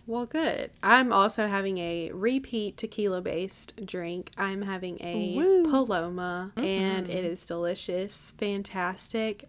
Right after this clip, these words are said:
Speaker 1: I'm, like, drinking this one faster than I've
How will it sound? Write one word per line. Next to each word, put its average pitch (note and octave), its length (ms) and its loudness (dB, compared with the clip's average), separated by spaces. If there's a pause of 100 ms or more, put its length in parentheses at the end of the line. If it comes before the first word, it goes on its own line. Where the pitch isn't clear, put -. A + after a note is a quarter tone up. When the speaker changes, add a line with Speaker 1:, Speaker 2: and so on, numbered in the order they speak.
Speaker 1:
I'm, G#3+ 280 8
like, A#3+ 320 4
drinking A#3 460 2
this C4 220 0
one A#3+ 260 2
faster B3+ 840 4
than A3+ 220 2
I've G#3 680 0